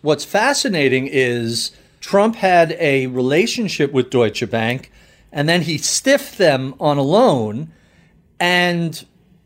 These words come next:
came back to that same division and was soundly rejected, but somehow managed to talk a different division into making a new loan to him. Could, could you, so essentially one division paid off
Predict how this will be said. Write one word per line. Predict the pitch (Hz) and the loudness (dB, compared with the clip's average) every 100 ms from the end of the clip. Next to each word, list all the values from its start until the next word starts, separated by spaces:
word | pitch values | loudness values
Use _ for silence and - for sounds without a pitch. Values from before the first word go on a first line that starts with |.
| _ _ | _ _
came | - 196 170 | -6 -4 0
back | 156 202 233 | 4 4 2
to | - | 0
that | 190 170 | 2 2
same | - 185 170 | 2 0 0
division | 156 139 143 131 151 | 0 2 2 2 -2
and | 143 135 | 0 0
was | 127 113 | 0 0
soundly | - 151 156 160 143 135 | -2 0 0 0 0 -2
rejected, | 117 113 - 147 208 - 113 104 113 - _ _ _ _ | -4 -8 -2 0 0 -2 -6 -6 -8 -18 _ _ _ _
but | 180 175 | -4 -2
somehow | - 220 262 226 196 180 180 175 - | -2 0 2 2 2 4 4 2 -4
managed | 151 160 185 185 - | -4 -2 -2 -6 -6
to | 170 | -6
talk | - 175 170 | 0 0 0
a | 170 143 | -2 -4
different | 113 185 220 262 214 | 0 0 2 -2 -4
division | 160 123 120 117 123 165 170 _ _ - | -2 0 -2 -2 -4 -6 -12 _ _ -8
into | 160 156 | -6 -2
making | 165 170 185 208 196 | -2 -2 -2 -2 -2
a | 175 | -2
new | 170 180 190 180 170 - | 0 -2 -2 -6 -14 -6
loan | 185 254 302 | -2 0 0
to | 226 | -2
him. | 135 | -2
Could, | 123 165 156 | -2 -6 -4
could | - 175 175 | -4 -2 0
you, | 214 226 226 - - | 0 0 0 -6 -18
so | - 240 220 | 0 2 4
essentially | 190 240 240 240 196 | 4 2 2 2 0
one | 165 175 196 226 | 2 2 4 4
division | 208 175 175 156 151 156 156 | 2 2 2 2 -2 -6 -8
paid | - 170 160 | -2 0 4
off | 156 151 - - | 6 4 2 -16